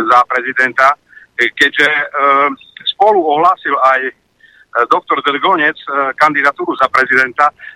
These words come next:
tak, e, myslím si, moja taká vlastná úvaha, že ak by ste sa dostali vy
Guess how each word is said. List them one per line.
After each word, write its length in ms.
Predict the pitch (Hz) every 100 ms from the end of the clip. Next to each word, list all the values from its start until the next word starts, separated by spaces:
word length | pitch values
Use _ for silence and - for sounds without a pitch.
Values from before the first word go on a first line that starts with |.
| _
tak, 220 | 127 131 -
e, 160 | 135 127 123 123 127 120 _ - _ _ _ -
myslím 320 | 214 185 160 -
si, 240 | 160 175 170 - 107 -
moja 320 | 143 175 139 - -
taká 320 | 127 123 117 135
vlastná 320 | 160 151 123
úvaha, 400 | 123 131 131 147 _ - - - _
že 240 | 113 113 127 123 131
ak 200 | 127 127 131
by 180 | - 131 131 127 - - - _ _ _ _ _ _ -
ste 80 | 135
sa 80 | 143
dostali 480 | 139 139 180 180 131
vy 240 | 139 156